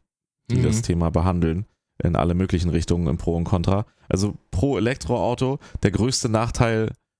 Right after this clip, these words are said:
Speaker 1: mal die Reichweitenproblematik, die betrifft halt eher einen geringeren Anteil aller Nutzer, würde ich sagen.
Speaker 2: Ja.
Speaker 1: Und ansonsten ist es ein Luxusproblem, dass man achthundert Kilometer durchfahren können möchte am Stück.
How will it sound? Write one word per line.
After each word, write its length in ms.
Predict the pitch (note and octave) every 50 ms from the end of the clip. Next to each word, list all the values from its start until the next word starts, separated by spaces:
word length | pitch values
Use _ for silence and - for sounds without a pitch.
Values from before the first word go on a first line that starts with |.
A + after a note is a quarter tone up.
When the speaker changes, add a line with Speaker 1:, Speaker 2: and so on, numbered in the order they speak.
| _ _ -
Speaker 1:
mal 220 | - G#2 G2+ G2+
die 100 | F#2 G2+
Reichweitenproblematik, 1800 | G2 - G2 G2 A2+ A#2 - A2+ A2 G#2+ G#2+ - G#2 G#2 G2+ G2 G2 F#2+ F2 - - - - - - G#2+ G#2 G#2 G2 G2+ G2 G2+ - - G2+ F2 -
die 140 | - G2 F#2
betrifft 420 | D#2 G2 - - - G#2 - -
halt 140 | G#2 F#2+ -
eher 160 | - - F2
einen 320 | F#2 F2+ F2+ F2 F2 F2 F2
geringeren 540 | - F#2+ E2+ F#3+ G#2 F#2 E2 D#2+ E2 E2 -
Anteil 400 | - D2+ E2 - - F2+ D#2 C#2
aller 180 | C#2 D#2+ D#2+
Nutzer, 300 | E2 E2+ - - F2 E2+
würde 140 | E2 E2 E2+
ich 60 | E2
sagen. 440 | - - E2+ E2+ E2+ F2 F2+ G#2 - - -
Speaker 2:
Ja. 180 | G2 F#2 E2+ - _ _ _ _ _ _ - -
Speaker 1:
Und 140 | - - F#2
ansonsten 360 | F2+ F#2+ F#2 G2+ G#2 - A2+
ist 80 | G2 G#2+
es 120 | G2+ -
ein 80 | G#2 G2
Luxusproblem, 640 | G#2 - - G2 - - - F2 D#2+ E2+ F2 F2
dass 140 | E2+ E2 -
man 100 | - -
achthundert 380 | - F2 - - G2+ F#2 -
Kilometer 320 | - F#2+ F#2 E2+ E2+ F2+ E2+
durchfahren 420 | - F#2 F2+ - - - D#2+ E2+
können 220 | - - D#2 D#2+ D#2
möchte 260 | D#2 D#2 - - C2+
am 100 | B1 E2
Stück. 300 | - - F#2+ G2 -